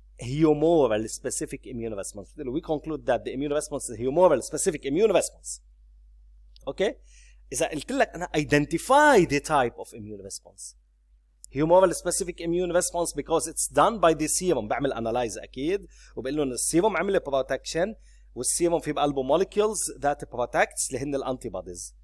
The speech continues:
والانتيبوديز شو قصته؟ الانتيبوديز هن الافكتور molecules of the humoral specific immune response. كلمة effector يا شباب وصبايا مهمة.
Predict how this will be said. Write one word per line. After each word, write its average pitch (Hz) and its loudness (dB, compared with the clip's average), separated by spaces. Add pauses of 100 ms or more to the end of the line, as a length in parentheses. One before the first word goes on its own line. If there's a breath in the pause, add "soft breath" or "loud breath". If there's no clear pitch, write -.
(280)
والانتيبوديز 143 2
شو 156 -6
قصته؟ 107 -10 (100)
الانتيبوديز 131 -4
هن 131 -2
الافكتور 131 0
molecules 107 -4
of 98 -16 (100)
the 104 -12
humoral 98 -12
specific 101 -18
immune 95 -20
response. - -20 (600 soft breath)
كلمة 165 -2
effector - -10
يا 113 -2
شباب 117 -8
وصبايا 107 -10
مهمة. 92 -16